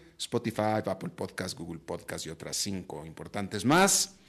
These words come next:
Aquí en Costa Rica, este programa que sale en vivo en este momento a las cinco de la tarde, se repite todos los días a las diez de la noche aquí en C R C ochenta y nueve punto uno Radio.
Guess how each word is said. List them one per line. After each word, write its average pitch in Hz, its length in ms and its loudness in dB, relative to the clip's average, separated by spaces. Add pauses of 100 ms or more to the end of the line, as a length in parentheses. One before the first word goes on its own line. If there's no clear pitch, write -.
(360)
Aquí - 180 -4
en 117 60 0
Costa 127 200 4
Rica, 139 220 4
este 151 140 4
programa 147 280 8
que 131 100 2
sale 139 200 6
en 139 80 6
vivo 147 180 10
en 147 60 8
este 143 160 2
momento 139 320 6
a - 20 8
las 123 120 6
cinco 202 460 6
de 185 120 6
la 160 120 8
tarde, 180 680 8
se - 140 -4
repite 110 380 -2
todos 95 200 -4
los 85 180 -8
días 85 500 -4
a 101 60 -2
las 92 180 0
diez 120 200 6
de 104 100 0
la 95 100 -2
noche 104 300 0
aquí 104 220 -2
en 95 140 -4
C 101 140 -2
R 95 160 -6
C 95 300 -2 (480)
ochenta 98 320 0
y 98 40 2
nueve 98 200 -2
punto 98 260 -4
uno 101 220 2
Radio. 135 440 8